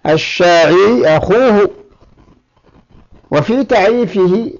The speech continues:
تقول: "جاء الطفل الكاتب أبوه". وفي التنكير تقول: "جاء طفل كاتب أبوه". وبهذا يتبين أن النعت السببي يتبع منعوته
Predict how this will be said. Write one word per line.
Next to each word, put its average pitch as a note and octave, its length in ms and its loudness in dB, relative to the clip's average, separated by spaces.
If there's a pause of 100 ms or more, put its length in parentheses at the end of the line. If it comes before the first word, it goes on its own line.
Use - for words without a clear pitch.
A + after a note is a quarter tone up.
تقول: G#3+ 580 0
"جاء G#3 480 2
الطفل G#3+ 640 -2 (380)
الكاتب G3+ 960 0
أبوه". G#3 680 0 (1900)
وفي A3+ 220 2
التنكير G3+ 840 0
تقول: G3 600 0
"جاء F#3 460 2
طفل G3+ 760 0 (520)
كاتب F#3 640 2 (880)
أبوه". G3 500 2 (1000)
وبهذا F#3 520 2
يتبين G3 600 2
أن F#3 280 2
النعت F#3+ 520 0
السببي F3 1000 0
يتبع E3 460 0
منعوته E3+ 920 0